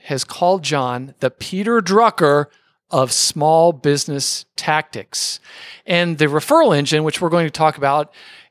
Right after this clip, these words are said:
uh, is a Wall Street Journal bestseller and was on eight hundred C E O Reads Best Business Book shortlist when it was first published. And interesting fact, John has nine siblings.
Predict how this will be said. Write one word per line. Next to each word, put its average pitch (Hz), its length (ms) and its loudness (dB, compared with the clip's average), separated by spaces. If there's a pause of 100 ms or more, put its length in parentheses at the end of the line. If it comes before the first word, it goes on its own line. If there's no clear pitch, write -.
uh, 160 180 -4
is 160 160 0
a 156 140 4
Wall 185 260 4
Street 233 240 -2
Journal 196 240 0
bestseller 175 640 2
and 139 160 -4
was 139 140 -2
on 143 420 2
eight 185 160 2
hundred 190 260 0
C 175 300 -2
E 156 60 2
O 160 80 4
Reads 143 360 -4
Best 170 460 0 (160)
Business 208 400 2
Book 170 300 0
shortlist 165 640 0
when 160 240 -4
it 160 160 -6
was 139 300 -4 (120)
first - 380 -6
published. 127 500 -4 (400)
And 254 580 0
interesting 214 600 -2
fact, - 720 -4 (560)
John 226 320 -2
has 185 320 -2
nine 226 840 0
siblings. 226 840 -2